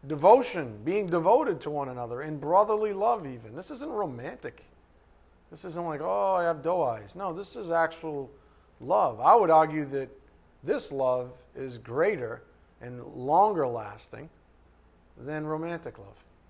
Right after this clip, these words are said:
Hands down, I, I believe that with all my heart, that brotherly love certainly supersedes romantic love. I've even seen it firsthand, not that it matters, but,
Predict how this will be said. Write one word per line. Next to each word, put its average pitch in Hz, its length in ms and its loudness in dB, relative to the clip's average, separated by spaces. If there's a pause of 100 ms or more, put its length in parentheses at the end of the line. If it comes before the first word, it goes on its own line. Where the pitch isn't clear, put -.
(240)
Hands 165 340 -6
down, 147 320 -6 (260)
I, 127 80 -4
I 127 60 -2
believe 139 260 -8
that 135 160 -2
with 127 100 -8
all 139 140 0
my 147 160 -6
heart, 131 280 -8 (440)
that 117 220 -12
brotherly 156 540 0
love 123 460 -4 (680)
certainly 131 560 -2
supersedes 123 800 -12
romantic 117 560 -14
love. - 200 -14 (1600)
I've 135 220 -2
even 131 220 -6
seen 147 420 -8
it - 220 -18 (2250)
firsthand, 127 580 -6
not 117 180 -10
that 120 80 -6
it 113 100 -6
matters, 110 380 -8
but, 104 220 -16